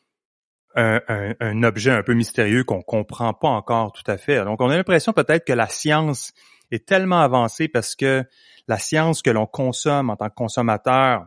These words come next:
puis que l'on voit, il y a plein de gadgets et tout qui sont technologiquement, techniquement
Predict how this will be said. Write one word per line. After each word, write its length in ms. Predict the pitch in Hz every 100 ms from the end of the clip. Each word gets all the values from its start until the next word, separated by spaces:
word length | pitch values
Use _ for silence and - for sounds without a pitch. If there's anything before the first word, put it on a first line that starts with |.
| _
puis 80 | -
que 80 | 117
l'on 220 | 104 101
voit, 420 | 110 127 120 - _ _
il 20 |
y 40 | 98
a 20 |
plein 180 | - 113
de 60 |
gadgets 440 | 104 104 101 117 -
et 60 |
tout 160 | 104 120
qui 80 | -
sont 240 | 110 95 - _ _ _ _ - _ _
technologiquement, 960 | - 127 107 110 110 107 107 117 117 98 _
techniquement 420 | 135 120 113 120